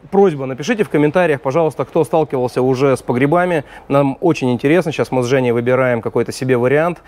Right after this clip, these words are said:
вот этот понравился бесшовностью, понравилось чистотой, понравился тем, что очень легко монтировать, и если у вас есть опыт, тоже об этом, пожалуйста, расскажите. Ну, а мы прощаемся с Андреем, огромное вам спасибо за подсказку, за ваши советы.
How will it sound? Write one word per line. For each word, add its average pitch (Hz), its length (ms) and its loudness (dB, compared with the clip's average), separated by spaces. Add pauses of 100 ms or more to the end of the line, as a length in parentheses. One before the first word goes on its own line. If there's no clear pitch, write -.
(140)
вот 135 320 -2 (240)
этот 190 240 0
понравился 139 560 0
бесшовностью, 185 760 0
понравилось 131 760 0
чистотой, 175 680 0 (320)
понравился 131 560 0
тем, 135 240 -2
что 123 480 0
очень 135 240 -2
легко 123 240 -2
монтировать, 156 560 0 (320)
и 156 80 0
если 151 500 2
у 143 80 2
вас 143 180 0
есть 135 180 -2
опыт, - 220 -4
тоже 135 280 2
об 113 140 0
этом, 123 180 -4
пожалуйста, 113 440 -2
расскажите. 104 500 -4 (340)
Ну, 131 120 2
а 147 40 4
мы 160 100 2
прощаемся 147 460 0
с - 80 -14
Андреем, 147 460 2
огромное 135 420 0
вам 135 140 0
спасибо 123 720 -2
за 120 580 0
подсказку, 135 600 -2
за 113 440 0
ваши 113 220 -2
советы. 135 440 0